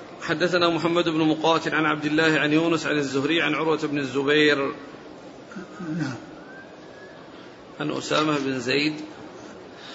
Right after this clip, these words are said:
Speaker 1: قال، أو عن عائشة.
Speaker 2: عائشة ولا؟
Speaker 1: عن عائشة. قالت
Speaker 2: نعم.
Speaker 1: عائشة: "فكان-، كانت تأتي أرفع حاجتها إلى
Speaker 2: نعم.
Speaker 1: الرسول صلى الله عليه وسلم".
Speaker 2: نعم.
Speaker 1: قال: "حدثنا عمرو بن خالد قال حدثنا زهير قال حدثني عاصم عن أبي عثمان قال"،
Speaker 2: الأول، أول
Speaker 1: نعم.
Speaker 2: إسناد.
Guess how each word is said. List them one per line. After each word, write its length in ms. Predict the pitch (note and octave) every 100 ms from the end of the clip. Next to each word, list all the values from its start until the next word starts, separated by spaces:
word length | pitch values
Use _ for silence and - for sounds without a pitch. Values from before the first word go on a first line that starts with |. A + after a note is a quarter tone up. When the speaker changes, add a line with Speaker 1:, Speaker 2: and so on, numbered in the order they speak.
| - - -
Speaker 1:
قال، 260 | D#3 E3 E3 E3 - - - - - - - -
أو 60 | C3
عن 180 | B2 A#2+
عائشة. 420 | B2+ C3 C#3 G#2+ - - - - - -
Speaker 2:
عائشة 320 | D#3+ D3+ F3+ F#3+
ولا؟ 300 | D#3+ D#3+ D3
Speaker 1:
عن 140 | C3 C3+
عائشة. 360 | C#3 C3+ C3 A#2+
قالت 240 | C3+ C#3+ A#2+
Speaker 2:
نعم. 100 | C3
Speaker 1:
عائشة: 220 | D#3+ D3
"فكان-، 340 | B2+ D3 D3 D3
كانت 280 | C#3+ C#3 D3+
تأتي 300 | C#3+ C#3+ C#3
أرفع 200 | C3 B2
حاجتها 360 | C3 C3+ C3+
إلى 60 | E3+
Speaker 2:
نعم. 80 | D3
Speaker 1:
الرسول 160 | A#2+
صلى 100 | -
الله 100 | G#2+
عليه 80 | - - -
وسلم". 120 | D#3+
Speaker 2:
نعم. 20 | D3 -
Speaker 1:
قال: 220 | D#3+ D#3+
"حدثنا 380 | E3 F3 F3+ F3
عمرو 260 | E3 F3+
بن 160 | E3+ D#3+
خالد 300 | E3+ F3 E3
قال 240 | - E3
حدثنا 460 | D#3 D#3 E3+ F3 E3
زهير 320 | D3+ D3+ F3
قال 240 | D#3+ D#3+ D3+
حدثني 480 | D#3 E3 E3 D#3+
عاصم 360 | C#3 E3+ F3 D#3+
عن 120 | D3+
أبي 200 | D#3 D#3
عثمان 460 | C#3 D3+ D3+ E3 D3 - - - D#3
قال"، 160 | D#3+
Speaker 2:
الأول، 440 | D3 - D#3+ D#3+ F#3 - - - - - -
أول 100 | D#3+
Speaker 1:
نعم. 80 | D#3
Speaker 2:
إسناد. 320 | - D#3+ F3